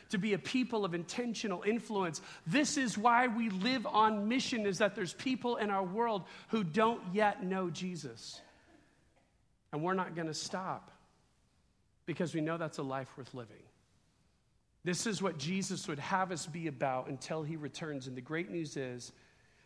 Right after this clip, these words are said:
there's people in your life, people in your life who are waiting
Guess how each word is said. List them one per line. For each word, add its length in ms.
there's 180
people 560
in 160
your 180
life, 680
people 320
in 80
your 140
life 320
who 120
are 140
waiting 540